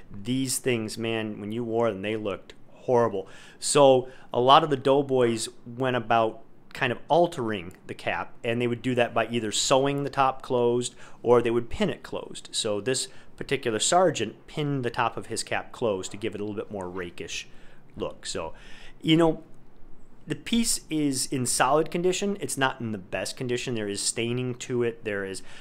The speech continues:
a little bit of wear to it. But it just called out to me. It was one of those pieces that's just, it's been there, it's done that, and it just is cool. So I'm happy to add this to my collection. Now we'll move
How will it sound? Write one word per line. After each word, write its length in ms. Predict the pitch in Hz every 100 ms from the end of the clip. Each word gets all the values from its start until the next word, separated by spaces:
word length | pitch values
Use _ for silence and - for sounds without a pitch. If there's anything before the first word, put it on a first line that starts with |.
| - -
a 80 |
little 140 | 113 113
bit 140 | 101
of 100 | 90
wear 240 | 110 117 117
to 300 | - 123 120
it. 180 | 117 - - - - - - - - - - - -
But 100 | 175
it 80 | 160
just 220 | 202 -
called 260 | - 160 117
out 220 | 113 107
to 80 | 92
me. 80 | 82
It 80 |
was 120 | - 104
one 120 | 131
of 80 | 123
those 160 | 117
pieces 440 | 117 127 120 107 98
that's 180 | 92 -
just, 220 | 98 - - -
it's 180 | -
been 460 | - - - 143 151
there, 420 | 147 135 127 -
it's 200 | - - - -
done 300 | 131 127 127
that, 280 | 127 123 117 - 117
and 360 | 113 110 107 - - - - -
it 160 | 123 -
just 360 | - 131 - 110
is 200 | 82 -
cool. 480 | - - 110 - - - -
So 220 | - 92
I'm 120 | 87
happy 300 | - 107 107
to 160 | - 101
add 180 | 87
this 140 | 92 -
to 120 | -
my 120 | 80
collection. 500 | - - 50 - - - - - - - - - - - - - - - -
Now 240 | 135 160 160
we'll 120 | 135
move 440 | 139 170 165 123